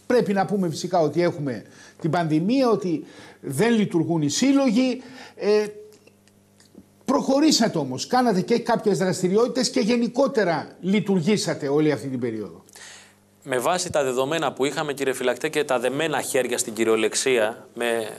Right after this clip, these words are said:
Speaker 2: την πανδημία και τα μέτρα κατά του κορονοϊού, ε, βάλαμε το μυαλό μας να σκεφτεί τι μπορούσαμε να κάνουμε.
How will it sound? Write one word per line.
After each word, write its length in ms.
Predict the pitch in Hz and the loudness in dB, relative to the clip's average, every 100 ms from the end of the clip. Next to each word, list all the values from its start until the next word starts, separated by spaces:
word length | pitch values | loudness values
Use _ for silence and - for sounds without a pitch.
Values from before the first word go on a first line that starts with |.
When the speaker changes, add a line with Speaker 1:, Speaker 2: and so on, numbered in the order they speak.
| - | -14
Speaker 2:
την 200 | - 113 | -4 -2
πανδημία 500 | 110 117 110 117 127 | -2 -2 -2 -2 0
και 120 | 123 123 | 0 0
τα 160 | 117 | 0
μέτρα 380 | 120 127 120 107 | -2 -2 0 -2
κατά 680 | - 113 107 117 107 98 98 - - | -2 -6 0 2 2 0 -10 -18 -18
του 80 | - | -12
κορονοϊού, 680 | 104 117 113 110 110 147 190 - - - - - - | -2 0 2 2 2 0 -2 -8 -20 -20 -20 -20 -16
ε, 380 | - 147 143 135 135 127 117 - - - - | -2 0 2 2 0 -2 -8 -14 -20 -20 -4
βάλαμε 640 | 139 190 180 175 165 160 - - - - - - - - | 0 2 2 0 -2 -4 -12 -20 -20 -20 -20 -20 -20 -8
το 120 | - | -4
μυαλό 300 | 135 131 151 | -2 2 2
μας 300 | 175 160 - - - | 2 -2 -4 -8 -6
να 260 | 139 131 120 | -2 0 0
σκεφτεί 420 | - 131 - 196 | 0 -2 0 -2
τι 140 | 208 | 0
μπορούσαμε 460 | 185 151 185 185 170 | 2 2 2 0 -2
να 120 | 147 | -2
κάνουμε. 420 | 131 113 101 95 | 0 -2 -2 -12